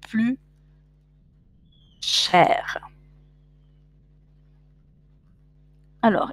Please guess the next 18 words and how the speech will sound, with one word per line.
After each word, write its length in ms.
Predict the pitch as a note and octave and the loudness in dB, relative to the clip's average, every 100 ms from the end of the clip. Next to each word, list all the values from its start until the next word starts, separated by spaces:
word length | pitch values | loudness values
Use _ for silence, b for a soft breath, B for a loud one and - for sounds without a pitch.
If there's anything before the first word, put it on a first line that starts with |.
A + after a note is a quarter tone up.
| - | 0
ici, 500 | D4+ - A#3 G3 - - - | 0 2 0 -2 -4 -12 0
d'un 160 | A#3 C4 | 2 4
côté, 460 | C4 - A#3+ G#3+ | 2 0 4 6
nous 280 | G#3 A3 A3 | 6 2 4
avons 460 | G#3+ G#3 G3+ G3 F#3 - - - - - - - - - - - - - - - | 4 4 -2 -4 -6 -14 -20 -20 -20 -20 -20 -20 -20 -20 -20 -20 -20 -20 -20 -4
le 140 | G3 | -2
mot 380 | G3 A3+ D4+ - - | 0 4 4 2 0
et 120 | D4+ C#4 | 4 4
on, 140 | - - - - | 2 -8 -20 -10
sur 320 | - F3+ G3+ | -4 -4 0
l'autre 340 | A3 C4 - G3 | 0 0 -2 -2
colonne, 680 | C4 B3+ A3 A3+ A3+ A#3+ - | 0 4 2 2 2 0 0
nous 240 | G#3 G3+ | -4 0
avons 300 | F#3+ G3 A3 | 0 2 0
la 140 | F#3 F3+ | 2 2
définition. 680 | G#3+ - G3+ F#3 - - | 0 -2 -4 -4 -4 -6
Donc, 200 | - D#4 - | -8 -10 -4
innovant, 600 | E4 F4 D4 A#3+ A#3+ E4+ | 0 4 4 6 4 4